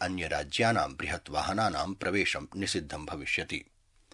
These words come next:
परं च आवश्यक वस्तूनि वहन्तः आवश्यक सेवाः प्रदातुं विशिष्ट वाहनानां प्रवेशः भविष्यति। सर्वेषां सी एन् जी,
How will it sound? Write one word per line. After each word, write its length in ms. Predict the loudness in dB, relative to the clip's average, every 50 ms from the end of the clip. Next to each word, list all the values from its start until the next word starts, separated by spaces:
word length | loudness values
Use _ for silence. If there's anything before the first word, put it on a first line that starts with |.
| -20 _ _ _ _ _ _ _ _ _ _ 4
परं 200 | 6 6 6 6
च 100 | 6 6
आवश्यक 680 | 6 6 6 4 2 2 2 2 0 0 0 -2 -2 -4
वस्तूनि 420 | -4 -4 -2 -2 0 0 2 0
वहन्तः 520 | 0 -2 -2 -2 -2 0 2 2 2 4
आवश्यक 680 | 2 0 0 0 2 2 2 2 0 0 0 0 -2 -2
सेवाः 480 | -4 -4 -2 0 2 2 2 2 2
प्रदातुं 640 | 0 -2 -4 -2 2 2 2 2 0 -2 -8 -8 -10 -16 -20 -20 -20 -20 -20 -20 -12 -6
विशिष्ट 420 | 0 2 4 6 6 4 6 4 4
वाहनानां 760 | 6 6 4 2 2 0 0 0 2 2 2 2 2 2
प्रवेशः 480 | 0 0 0 0 2 0 0 0 -2 -2
भविष्यति। 560 | -4 -6 -6 -4 -2 -2 -2 -4 -6 -10 -12 -14 -18 -16 -12
सर्वेषां 680 | -6 -4 -4 -4 -4 -4 -4 -2 0 0 0 0 -2 -6 -12 -18 -20 -20 -20 _ -4
सी 260 | 0 2 4 6 6
एन् 180 | 6 6 4
जी, 280 | 2 0 0 -2 -2